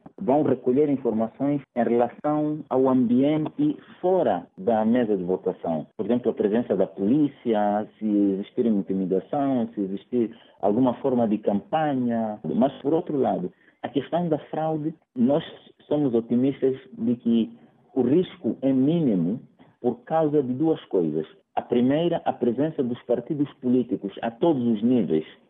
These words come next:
dos órgãos eleitorais e, em segundo lugar, pela presença massiva de observadores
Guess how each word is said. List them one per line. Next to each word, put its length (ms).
dos 200
órgãos 320
eleitorais 600
e, 100
em 140
segundo 340
lugar, 540
pela 240
presença 720
massiva 800
de 320
observadores 800